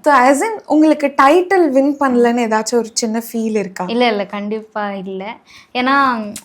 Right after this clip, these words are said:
Speaker 2: நிறைய நம்ம இன்னும் எல்லாமே கத்துக்கலல்ல. கொஞ்சம் கொஞ்சமா இப்போதான் actually-ஆ என்னோட எக்ஸ்பீரியன்ஸ் இப்போதான் கொஞ்சம் கொஞ்சம் ஸ்டார்ட் ஆயிருக்கு. இப்போதான் கொஞ்சம் கொஞ்சம் கத்துக்கிறேன்.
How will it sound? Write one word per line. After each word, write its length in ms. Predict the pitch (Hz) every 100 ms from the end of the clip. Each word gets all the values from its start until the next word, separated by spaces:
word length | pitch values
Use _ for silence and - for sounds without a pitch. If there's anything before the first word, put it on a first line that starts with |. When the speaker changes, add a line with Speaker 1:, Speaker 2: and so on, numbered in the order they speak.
| - 233
Speaker 2:
நிறைய 440 | 233 240 302 311
நம்ம 280 | 262 240 240
இன்னும் 580 | 247 285 294 262 220 - -
எல்லாமே 560 | - 226 247 269 285 302
கத்துக்கலல்ல. 800 | 302 254 254 240 233 214 214 202
கொஞ்சம் 280 | 220 220 233
கொஞ்சமா 260 | 240 240
இப்போதான் 160 | 262 254
actually-ஆ 400 | 240 254 247 -
என்னோட 320 | 233 233 214
எக்ஸ்பீரியன்ஸ் 600 | 208 202 - 247 247 247 247 196
இப்போதான் 340 | 220 220 254
கொஞ்சம் 240 | 226 202 202
கொஞ்சம் 240 | 220 247
ஸ்டார்ட் 300 | 247 214 202
ஆயிருக்கு. 260 | 208 208 247
இப்போதான் 360 | 240 214 220
கொஞ்சம் 220 | 220 202
கொஞ்சம் 240 | 196 208 214
கத்துக்கிறேன். 480 | 196 202 190 226